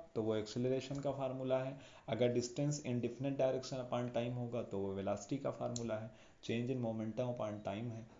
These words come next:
तो आप लोग जानते हैं कि संवेग परिवर्तन की दर लगाए गए बल के बराबर होती है, ठीक है। तो इस प्रकार से जो है आपका option number ए यहाँ पर क्या होगा, Correct होगा। चलिए आगे के question की चर्चा करते हैं। What is the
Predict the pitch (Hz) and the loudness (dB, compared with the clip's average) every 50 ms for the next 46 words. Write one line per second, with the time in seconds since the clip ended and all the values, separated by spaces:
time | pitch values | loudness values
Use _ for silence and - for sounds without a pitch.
0 | - - - - 113 107 - 101 107 107 110 110 107 107 107 107 98 98 101 - | -20 -10 -6 -4 -4 0 2 2 2 2 2 -2 -2 -2 0 -2 -2 -2 -4 -4
1 | 110 110 123 127 123 135 127 - - 104 104 104 110 117 117 - 113 104 98 98 | -4 -4 -4 -4 -4 -6 -6 -4 -4 -2 -2 -2 -2 -2 -2 -2 -2 -2 -2 -2
2 | 95 - - 104 107 104 - 104 101 - 113 127 147 151 - - - - - - | -4 -4 -6 -8 -6 -6 -6 -6 -4 -2 -2 -4 -4 -6 -10 -14 -20 -20 -16 -6
3 | - 101 104 101 104 104 107 104 107 107 104 98 101 95 98 98 113 101 95 92 | -2 0 2 2 4 2 2 0 0 -2 0 0 -2 -2 -2 -4 -4 -4 -4 -2
4 | 90 92 95 107 143 - - - 117 107 104 107 - 123 107 104 110 - - - | -2 -4 -4 -6 -8 -12 -10 -4 -2 -2 -2 0 0 -2 -2 -2 -4 -8 -10 -14
5 | - - - - 135 127 - 165 151 151 - - - - - - - 160 147 - | -18 -18 -10 -8 -6 -4 -4 -4 -4 -4 -6 -12 -16 -16 -12 -6 -4 -4 -4 -2
6 | - 120 - - 101 101 101 - 110 101 107 107 107 120 127 117 107 - - - | -4 -4 0 2 0 0 0 -2 -6 -6 -6 -4 -4 -2 0 0 0 0 0 -2
7 | 147 160 180 - - - - - 110 110 - - 143 131 120 113 110 110 113 107 | -4 -4 -6 -8 -14 -2 2 4 4 4 4 0 0 0 0 -2 0 0 0 0
8 | - - - 123 131 127 110 101 104 98 - 98 - - 98 98 95 98 95 110 | 0 0 2 4 4 4 4 2 0 -2 -2 -4 -2 -2 -2 -2 -2 -2 0 0
9 | 131 165 175 - - - - - - 110 101 98 104 101 - - 143 - - 107 | 0 0 -2 -6 -12 -20 -14 -4 0 2 2 2 0 -2 -6 -12 -14 -6 -4 -4
10 | 92 92 95 95 - - - - - - - - - 156 147 147 156 170 - - | -2 -2 -2 -4 -4 -8 -12 -18 -18 -16 -4 2 4 6 6 6 4 2 2 2
11 | 117 113 113 127 131 131 143 - - 123 123 - - 127 123 135 131 - 131 120 | 2 2 2 0 -2 -4 -4 -2 0 -2 0 0 -2 -4 -4 -4 -4 -2 -4 -4
12 | 120 - 123 120 120 117 - - 117 117 120 127 147 151 - - - - - 104 | -2 -2 -2 0 -2 -2 -2 -2 -2 -2 -2 -2 -4 -6 -8 -12 -18 -10 -8 -2
13 | 104 113 123 127 - - - - - 127 117 - 143 135 | 4 6 6 8 6 6 4 2 0 0 2 2 2 4